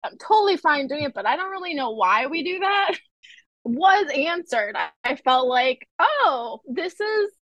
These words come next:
so smart." And it made me even more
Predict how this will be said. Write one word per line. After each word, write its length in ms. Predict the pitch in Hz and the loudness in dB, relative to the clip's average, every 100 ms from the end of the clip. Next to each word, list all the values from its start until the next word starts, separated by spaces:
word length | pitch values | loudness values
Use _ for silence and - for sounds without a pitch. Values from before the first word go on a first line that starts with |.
| _ _ _ _ | _ _ _ _
so 300 | _ - 359 | _ -4 -2
smart." 360 | 381 262 214 185 | -2 -4 -4 -2
And 120 | 247 269 | -2 -2
it 120 | 254 | 0
made 260 | 240 247 254 | 2 2 2
me 140 | 262 | 0
even 500 | 233 247 240 240 233 | 0 -4 -4 -4 -4
more 600 | 196 190 214 233 247 254 | 0 4 6 4 2 -2